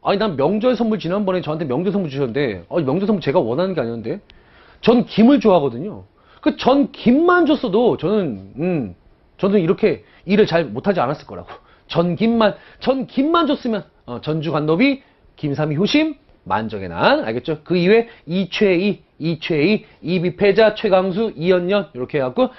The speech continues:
삼국부운동, 이최이 이렇게 외우시면서 정리하시면 되겠습니다. 알겠죠? 이런 하층민의 봉기가 있었던 시기가 언제였냐? 신라 하대 때, 신라 말 진성여왕 때, 뭐 원종 애노의 난, 그리고 이때, 어,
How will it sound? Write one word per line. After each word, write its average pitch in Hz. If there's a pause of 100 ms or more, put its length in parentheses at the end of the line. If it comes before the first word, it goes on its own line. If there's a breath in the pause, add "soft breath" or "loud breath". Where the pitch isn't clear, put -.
삼국부운동, 131
이최이 180 (100)
이렇게 185 (220 loud breath)
외우시면서 135 (160 loud breath)
정리하시면 160
되겠습니다. 143
알겠죠? 127 (220 loud breath)
이런 214
하층민의 277
봉기가 196 (240 loud breath)
있었던 196
시기가 220
언제였냐? 147 (200 loud breath)
신라 220
하대 202
때, 104
신라 175
말 127
진성여왕 160
때, 208
뭐 110
원종 151
애노의 123
난, 92 (180 soft breath)
그리고 220
이때, 214 (180 soft breath)
어, 104